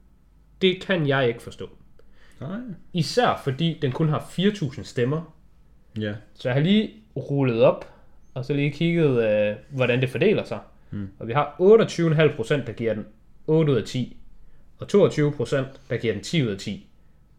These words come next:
Speaker 1: Og atten procent, der giver den ni ud af ti. Så vi ligger ret højt op. Så det er jo nok bare fordi, det er sådan, der skal virkelig meget til, for at en film kan få over otte ud af ti. Fordi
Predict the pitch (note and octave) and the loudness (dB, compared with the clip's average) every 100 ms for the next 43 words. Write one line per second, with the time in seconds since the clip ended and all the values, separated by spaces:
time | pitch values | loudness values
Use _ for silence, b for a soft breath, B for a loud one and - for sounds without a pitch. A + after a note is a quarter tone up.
0 | _ A#2 - C3+ D3 C3 B2 A2+ - A2+ | _ -10 0 2 2 -2 -4 -6 -4 -4
1 | G#2+ C#3 G2+ F#2 F#2+ - _ _ - A2 | 0 0 0 -4 -12 -14 _ _ -12 0
2 | D#3 F#3+ G3+ A3 G#3 D#3+ D3 A#2 - b | 2 4 2 4 2 4 4 2 0 b
3 | b b - A2+ A#2+ D3+ F3 D#3 D#3 C#3 | b b -12 -4 2 2 4 4 4 0
4 | C#3 A#2+ D3+ A#2+ B B B - D3 C3 | 0 -2 -2 -4 B B B -8 -4 -4
5 | - C3+ B2+ D#3 F#3+ F#3+ C3+ A2+ B2+ C#3 | -2 -2 -2 2 2 2 -2 0 0 0
6 | B2+ - B2 C3+ D3 - G#2 G2 F#2 D3+ | -2 -4 -2 -2 -4 -4 -4 -6 -2 -2
7 | G#2 - - - B2 A2+ B2 B2+ A#2 F2+ | -2 -6 -10 -4 -2 0 0 0 -2 -4
8 | C3+ A#2+ - - A#2+ A#2 - | -6 -6 -8 -8 -6 -6 -10